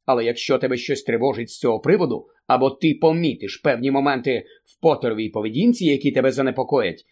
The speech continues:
я наполегливо раджу тобі поговорити з Долорес Амбридж, воістину чудовою жінкою, яка з превеликою радістю тобі допоможе.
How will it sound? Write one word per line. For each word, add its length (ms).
я 300
наполегливо 720
раджу 420
тобі 320
поговорити 520
з 80
Долорес 500
Амбридж, 440
воістину 800
чудовою 500
жінкою, 480
яка 280
з 80
превеликою 540
радістю 500
тобі 220
допоможе. 560